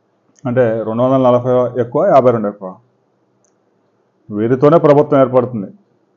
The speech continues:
అంటే తెలుగుదేశం పార్టీకి రక్షణ శాఖ లేదు, తెలుగుదేశం పార్టీకి హోంశాఖ లేదు, తెలుగుదేశం పార్టీకి ఆర్థిక శాఖ లేదు, తెలుగుదేశం పార్టీకి రైల్వేస్ ఇవ్వలేదు,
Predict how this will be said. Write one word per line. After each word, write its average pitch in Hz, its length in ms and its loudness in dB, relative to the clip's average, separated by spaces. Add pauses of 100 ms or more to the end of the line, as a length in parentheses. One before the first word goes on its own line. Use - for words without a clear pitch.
(460)
అంటే 123 200 -2
తెలుగుదేశం 131 460 2
పార్టీకి 120 440 -2
రక్షణ 123 480 -4
శాఖ 120 280 -2
లేదు, 117 460 -6 (440)
తెలుగుదేశం 123 440 2
పార్టీకి 120 360 0
హోంశాఖ 123 480 -4
లేదు, 117 460 -4 (220)
తెలుగుదేశం 123 440 2
పార్టీకి 117 420 -2
ఆర్థిక 117 280 4
శాఖ 120 280 -2
లేదు, 117 420 -6 (140)
తెలుగుదేశం 123 420 -2
పార్టీకి 117 380 -4
రైల్వేస్ 120 460 0
ఇవ్వలేదు, 117 440 -4